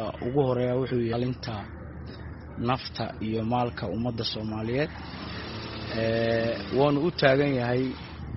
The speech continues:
har iyo habeenna, ee, laami kastoo aad marto waxaad ku arkaysaa askari booliis ah. Ee, dee waxyaabaha dhacayana, ee, wax walba waxay leeyihiin ka hortag iyo ka dabatag.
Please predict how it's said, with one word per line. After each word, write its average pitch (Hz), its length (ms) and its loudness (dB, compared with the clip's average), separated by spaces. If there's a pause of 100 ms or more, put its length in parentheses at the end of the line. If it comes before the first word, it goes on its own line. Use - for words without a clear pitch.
(340)
har 143 180 4
iyo 139 160 6
habeenna, 127 560 4 (220)
ee, 107 480 -4
laami 143 320 4
kastoo 131 320 0
aad 113 120 0
marto 113 260 -2
waxaad 117 220 2
ku - 100 0
arkaysaa 113 380 0
askari 113 320 -2
booliis 110 460 0
ah. 151 100 2 (1040)
Ee, - 140 -6
dee 127 220 2
waxyaabaha 151 600 6
dhacayana, 135 680 6 (520)
ee, 107 500 -2 (680)
wax 151 140 4
walba 151 200 6
waxay 139 200 4
leeyihiin 139 480 4
ka - 140 -4
hortag 127 340 2 (100)
iyo 131 160 4
ka 123 120 0
dabatag. 110 500 0